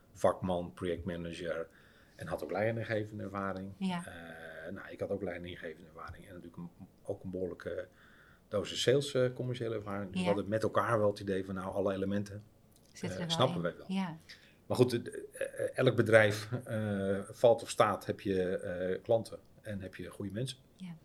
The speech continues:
Speaker 1: En daar begin je dus.
Speaker 2: Ja.
Speaker 1: En, eh, we hadden ook een concurrentiebeding.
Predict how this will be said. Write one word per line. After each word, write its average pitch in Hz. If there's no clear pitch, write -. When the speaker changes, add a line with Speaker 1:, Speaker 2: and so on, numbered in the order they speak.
Speaker 1:
En 110
daar 107
begin 113
je 139
dus. 127
Speaker 2:
Ja. 185
Speaker 1:
En, 101
eh, 92
we -
hadden 98
ook 98
een 95
concurrentiebeding. 95